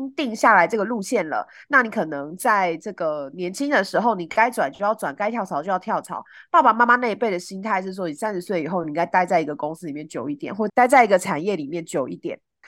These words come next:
这个时候，但是我们从一零四的这个公布的数据里面有发现说，三十五岁到四十四岁的这个族群，反而才是转职动能最强的。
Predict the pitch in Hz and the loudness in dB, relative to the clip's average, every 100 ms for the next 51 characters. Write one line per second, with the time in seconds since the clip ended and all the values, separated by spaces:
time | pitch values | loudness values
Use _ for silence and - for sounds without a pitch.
0 | - _ 359 269 247 208 208 240 143 - | -20 _ 2 2 2 0 4 4 4 2
1 | 320 320 330 262 190 170 196 202 - 208 | 2 4 2 0 -2 -4 -8 -14 -6 -4
2 | 233 302 220 202 - 277 196 190 220 254 | -2 -2 -4 -6 -6 -6 2 2 2 0
3 | 190 160 147 135 - _ _ 277 311 285 | 2 2 2 -2 -8 _ _ -4 -2 0
4 | 277 - 277 - 262 147 208 165 - 185 | 0 -2 -4 -4 -8 -6 -4 -4 0 -2
5 | 202 226 190 214 226 269 285 294 165 156 | 0 -2 -2 -4 0 0 0 -4 -4 -4
6 | 202 208 208 226 175 208 190 170 160 165 | 0 0 0 -6 -6 -6 -4 -4 -2 -6
7 | 143 151 147 - 151 160 180 160 180 233 | -6 -8 -8 -4 -2 2 2 6 6 4
8 | - 175 180 214 175 180 131 156 180 151 | 2 0 0 -6 0 0 0 -4 -4 -4
9 | 131 165 147 190 - - | -6 -6 -6 -10 -6 -6